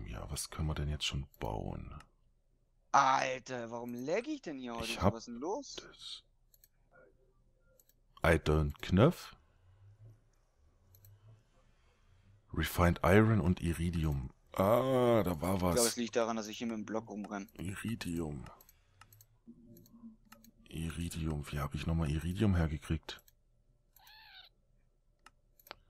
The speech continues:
Speaker 1: Ah, ja,
Speaker 2: Ja,
Speaker 1: okay.
Speaker 2: werde ich gleich noch mal
Speaker 1: Sehr
Speaker 2: machen.
Speaker 1: schön.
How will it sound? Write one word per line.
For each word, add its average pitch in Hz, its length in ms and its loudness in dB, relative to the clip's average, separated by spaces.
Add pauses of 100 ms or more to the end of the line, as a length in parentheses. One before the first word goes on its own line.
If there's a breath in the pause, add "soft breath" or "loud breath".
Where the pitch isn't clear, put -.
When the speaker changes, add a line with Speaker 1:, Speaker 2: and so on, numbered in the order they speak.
(2000)
Speaker 1:
Ah, 107 340 12
ja, 87 80 12
Speaker 2:
Ja, 87 120 12
Speaker 1:
okay. 73 200 0
Speaker 2:
werde 110 140 -4
ich - 80 -14
gleich 110 200 -8
noch 110 80 -12
mal 107 60 -6
Speaker 1:
Sehr 117 120 6
Speaker 2:
machen. - 60 0
Speaker 1:
schön. 71 220 0